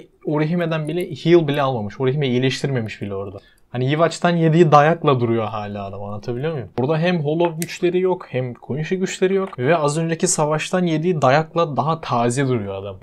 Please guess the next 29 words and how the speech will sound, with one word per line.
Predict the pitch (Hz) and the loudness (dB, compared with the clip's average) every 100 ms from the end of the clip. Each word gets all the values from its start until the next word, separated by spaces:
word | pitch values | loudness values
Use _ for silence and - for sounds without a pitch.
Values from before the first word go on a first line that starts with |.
| - | -4
Ona | 131 175 180 | -2 0 2
rağmen | 160 147 156 | 2 2 0
o | 151 139 | 0 -2
performansı | 139 135 131 139 127 123 120 117 | 2 2 2 0 0 -2 -2 -4
gösterdi | 117 - - 110 113 | -4 -4 -8 -8 -6
bak, | 110 107 | -8 -6
ona | 123 131 123 | -4 0 0
rağmen. | 117 113 113 101 _ _ _ _ | -2 -4 -8 -10 _ _ _ _
Hani | 135 131 127 _ 147 143 - | -6 -4 -6 _ -10 -10 4
editleri | 185 180 202 202 190 185 | 4 4 2 2 2 0
büyük | 196 | -2
ihtimal | - 170 | -2 -4
görmüşsünüzdür. | 165 156 151 151 135 113 104 | -2 -2 -2 -6 -6 -6 -6
Instagram'da, | 131 131 - 139 143 139 139 | -6 -4 -4 -4 -2 -2 -4
YouTube | 135 135 139 135 _ | -4 -4 -6 -8 _
Shorts'ta | - - 131 123 - 131 | -12 -2 -2 -2 -2 -2
veya | 131 | -2
TikTok'ta | 139 135 135 139 | -4 -6 -4 -2
gezerken | 131 135 135 139 | 0 0 -2 -4
şey | 131 143 | -4 -2
editleri | 135 131 135 127 | -2 -2 -2 -2
görmüşsünüzdür. | 127 127 123 - 110 104 101 | -2 -4 -6 -6 -8 -8 -10
Böyle | - 117 - _ _ _ - | -4 -4 -6 _ _ _ -10
müzik | 170 139 131 139 - | -4 -2 -2 -4 0
var. | 127 151 | -2 0
Ichigo | 160 - 156 156 151 147 - - - | -6 -2 2 4 4 0 -10 -14 2
Iwachi'den | 160 156 139 - 147 139 | 2 4 0 0 -2 0
dayak | 135 147 151 | 0 0 0
yer. | 123 139 151 | -2 -2 -2